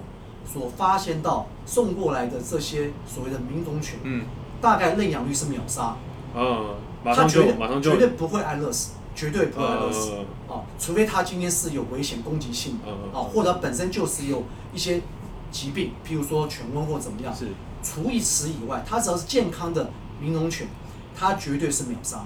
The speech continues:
Speaker 2: 秒杀认养。
Speaker 1: 秒杀认养。
Speaker 2: 嗯。
Speaker 1: 好，那这个我想，这个也是一个台湾跟，
Speaker 2: <clears throat>
Speaker 1: 台湾跟其他国家国情不同的地方，因为我们知道在国外，其实认养一只狗跟买一只狗，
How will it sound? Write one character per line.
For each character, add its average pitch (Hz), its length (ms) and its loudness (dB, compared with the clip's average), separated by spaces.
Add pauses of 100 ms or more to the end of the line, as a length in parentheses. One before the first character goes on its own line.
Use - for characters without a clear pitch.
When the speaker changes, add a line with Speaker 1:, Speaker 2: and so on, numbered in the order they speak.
Speaker 2:
秒 113 100 -2
杀 127 180 2
认 135 180 4
养。 - 160 -10 (320)
Speaker 1:
秒 139 160 0
杀 160 140 2
认 151 140 4
养。 123 140 -6 (140)
Speaker 2:
嗯。 117 120 -2
Speaker 1:
好， 98 160 -4 (440)
那 254 140 8
这 254 140 2
个 220 60 2
我 175 140 0
想， - 280 6 (200)
这 240 180 8
个 185 80 6
也 147 80 4
是 190 220 2
一 - 100 6
个 156 200 10
台 143 240 -2
湾 170 220 2
跟， 156 120 0 (220)
Speaker 2:
<clears throat> - 220 -14
Speaker 1:
台 175 220 0
湾 185 240 4
跟 180 180 2
其 - 200 -4
他 160 120 2
国 135 180 -2
家 147 120 0
国 139 220 -6
情 143 160 -6
不 165 100 -6
同 - 160 -10
的 113 60 -8
地 127 140 -6
方， 123 160 -4
因 190 60 0
为 233 60 6
我 190 100 4
们 143 120 0
知 - 80 0
道 190 80 4
在 180 120 2
国 139 200 -6
外， - 300 2 (440)
其 175 180 -4
实 208 120 2
认 220 180 6
养 143 220 2
一 139 40 -6
只 170 220 -2 (460)
狗 120 220 -4 (200)
跟 180 240 2 (160)
买 131 180 0
一 156 60 -4
只 170 180 0
狗， 107 200 -6